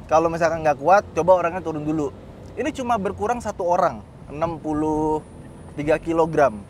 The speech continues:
Rasanya beda. Langsung berubah ya, segitunya ya. Padahal tadi waktu kita gas, kita sempat, eh, lepas gas dulu karena tadi ada di depan muter balik ya. Cuma ini ekstrim sih, bener-bener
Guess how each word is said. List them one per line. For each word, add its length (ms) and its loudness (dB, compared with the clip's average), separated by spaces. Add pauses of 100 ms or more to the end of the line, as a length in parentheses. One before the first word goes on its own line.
(360)
Rasanya 400 0
beda. 320 2 (1120)
Langsung 480 -6 (240)
berubah 240 -2
ya, 160 -2 (320)
segitunya 440 -8
ya. 20 -18 (760)
Padahal 240 4
tadi 160 2
waktu 240 -6
kita 240 -2
gas, 400 -2 (1040)
kita 160 -2
sempat, 560 0 (560)
eh, 600 2 (120)
lepas 240 -2
gas 240 -2
dulu 240 -4
karena 160 0
tadi 240 -4
ada 400 0
di 80 -10
depan 240 -2
muter 240 -6
balik 320 -4
ya. 160 -10 (1700)
Cuma 160 -2
ini 160 -2
ekstrim 400 -8
sih, 80 -12 (320)
bener-bener 320 -8